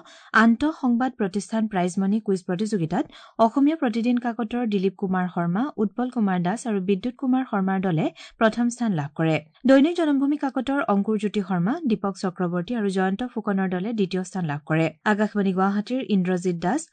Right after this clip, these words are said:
নিভাৰাণী ৰায় আৰু দেৱাশীষ ৰাজকুমাৰৰ দলে তৃতীয় স্থান লাভ কৰে। উল্লেখযোগ্য যে আটাইকেইটা বিজয়ী দলতে আকাশবাণী গুৱাহাটীৰ সদস্য আছে। প্ৰেছ দিৱসৰ সৈতে সংগতি ৰাখি আজি গুৱাহাটী প্ৰেছ ক্লাবে চাৰিগৰাকী প্ৰবীণ সাংবাদিকক সম্বৰ্ধনা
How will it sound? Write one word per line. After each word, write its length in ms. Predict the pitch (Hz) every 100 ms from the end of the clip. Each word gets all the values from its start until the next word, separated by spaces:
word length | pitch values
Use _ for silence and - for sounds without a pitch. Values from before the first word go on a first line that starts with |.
| _ _ 226
নিভাৰাণী 500 | 226 254 269 254 262 208
ৰায় 160 | 214
আৰু 100 | 214 196
দেৱাশীষ 380 | 175 185 185 233 202
ৰাজকুমাৰৰ 480 | 180 - 185 175 180 170
দলে 160 | 165 339 -
তৃতীয় 260 | 220 214 214
স্থান 220 | - 208
লাভ 100 | 151 -
কৰে। 160 | 160 151 - 214
উল্লেখযোগ্য 380 | 202 196 190 190 185
যে 60 | 269 226
আটাইকেইটা 420 | 196 190 185 185 180
বিজয়ী 240 | 180 202
দলতে 340 | 208 202 160 247 - - - 196
আকাশবাণী 460 | 226 226 233 240 247
গুৱাহাটীৰ 440 | 175 170 160 208 339
সদস্য 300 | 240 180 156 156
আছে। 200 | 160 180 165 - -
প্ৰেছ 180 | 262 262
দিৱসৰ 340 | 302 311 320 349
সৈতে 180 | 330 320 285
সংগতি 280 | 254 262 262
ৰাখি 160 | 247 302
আজি 120 | 247 220
গুৱাহাটী 320 | 196 196 202 214
প্ৰেছ 180 | 196 190 -
ক্লাবে 240 | 180 185 254 -
চাৰিগৰাকী 580 | 180 180 185 185 180 233 208
প্ৰবীণ 320 | 196 196 254 233
সাংবাদিকক 500 | 185 196 170 196 226 226
সম্বৰ্ধনা 440 | 185 190 180